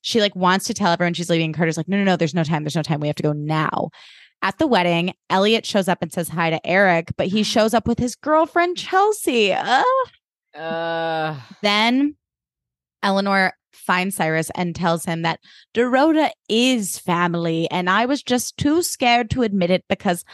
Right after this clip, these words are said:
Speaker 1: I didn't want to say out loud that someone could raise my daughter better than I could. And Cyrus is like, "You're a great mother." And Eleanor's like, "I could have been better, but, you know, some fucked up shit happened before you came along."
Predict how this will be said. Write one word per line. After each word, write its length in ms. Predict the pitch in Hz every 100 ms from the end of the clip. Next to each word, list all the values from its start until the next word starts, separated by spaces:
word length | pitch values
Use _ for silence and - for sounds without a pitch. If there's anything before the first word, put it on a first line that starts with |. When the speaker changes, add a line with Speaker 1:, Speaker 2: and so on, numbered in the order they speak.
| - - _
Speaker 1:
I 140 | - 214
didn't 260 | 311 269
want 160 | 240 226
to 80 | 226
say 200 | - 185
out 160 | 185
loud 360 | 175 196 180 160
that 160 | 180
someone 180 | - 170
could 240 | - 175 180
raise 300 | 196 240 233
my 140 | 226
daughter 320 | 233 226 240
better 240 | 247 - 262
than 160 | 277
I 180 | 302 349
could. 360 | 359 - - - - _
And 120 | - 190
Cyrus 340 | 196 190 185
is 60 | 185
like, 140 | 196 _
"You're 260 | 285 294
a 60 | 320 285
great 500 | 302 302 339 339 285
mother." 680 | 302 311 349 349 320 240 - - -
And 120 | 202 190
Eleanor's 340 | 190 190 190
like, 180 | 202 - _ _ _
"I 140 | 262 269
could 180 | - -
have 100 | -
been 160 | 170
better, 440 | - - 185 - 202
but, 180 | 190 160
you 180 | 190 180
know, 180 | 175 190
some 220 | 202 185
fucked 340 | - 208 -
up 160 | 208 -
shit 240 | - 185
happened 420 | 185 175 170 170
before 280 | - 185 180
you 180 | 175 170
came 300 | - - 170
along." 220 | - -